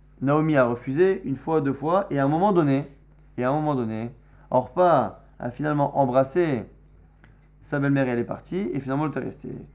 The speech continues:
C'est marqué là-bas, Vatishak Orpa la Hamota, Orpa a embrassé sa belle-mère, Verout, et Ruth,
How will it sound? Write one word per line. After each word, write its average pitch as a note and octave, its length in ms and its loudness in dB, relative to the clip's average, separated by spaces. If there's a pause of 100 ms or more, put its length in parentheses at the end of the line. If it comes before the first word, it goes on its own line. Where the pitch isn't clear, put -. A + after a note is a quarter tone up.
(180)
C'est - 100 -20
marqué - 220 -8
là-bas, D#3 540 2 (520)
Vatishak C3 500 0
Orpa F#3+ 360 4
la F3 80 6
Hamota, C#3+ 680 -2 (840)
Orpa D3+ 380 4 (100)
a - 60 4
embrassé D3+ 500 4
sa D#3+ 160 -2
belle-mère, B2+ 420 -2 (540)
Verout, E3+ 400 4 (240)
et C#3 80 -2
Ruth, G3 360 -2